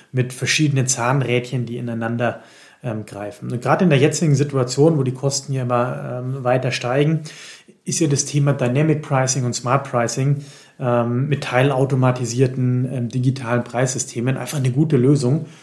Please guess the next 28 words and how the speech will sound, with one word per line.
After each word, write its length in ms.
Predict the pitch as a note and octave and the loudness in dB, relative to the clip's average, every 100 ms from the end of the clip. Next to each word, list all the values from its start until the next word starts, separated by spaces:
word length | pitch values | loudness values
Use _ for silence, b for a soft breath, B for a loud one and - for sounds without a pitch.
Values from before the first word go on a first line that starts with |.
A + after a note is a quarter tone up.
| B B | B B
um 100 | A#2+ | -4
mit 200 | B2 B2 | -4 0
dem 220 | B2 C#3+ | 2 2
Thema 400 | - B2+ C3+ C3+ | 0 0 2 2
auch, 340 | B2 B2 B2 C#3+ | 2 2 0 -8
ähm, 300 | B2+ A#2 A2 | -8 -6 -6
zurechtzukommen. 920 | - G#2 A2 - - A2+ A2 G#2+ F#2+ - _ b b b b b - | -8 -8 -8 -10 -12 -12 -12 -14 -16 -20 _ b b b b b 4
Ja, 300 | G3 D#3+ G2+ B B B B B | 6 6 0 B B B B B
Julian, 320 | C#3 C3+ A#2+ G2+ | 2 4 2 0
ich 100 | - | -10
würd 100 | B2+ | -8
sagen, 220 | - B2 D3 | -4 0 0
da 100 | - | 0
haben 100 | C#3+ | 0
wir 80 | |
das 160 | E3+ - | 0 -2
Thema 260 | - E3+ D#3+ | 0 4 4
doch 180 | D3 | 4
einmal 300 | C#3 C#3 D#3+ | 2 0 0
komplett 440 | - C#3 - D3 D3 | 0 -4 0 -2 0
umrundet. 680 | C3 A#2+ F3 B2+ F3+ - B B | -2 2 4 6 2 0 B B
Jetzt 220 | - - | -10 0
würd 180 | C#3 F3 | 2 4
mich, 180 | F#3 - | 4 2
lieber 200 | E3 D3 | 0 0
Zuhörer, 400 | D3+ D3 D3 C#3 | 2 4 4 4
mal 200 | C3+ C#3 | 2 0
interessieren, 760 | C#3 - C3+ A#2+ C3+ C#3 B | -2 -2 -2 0 0 0 B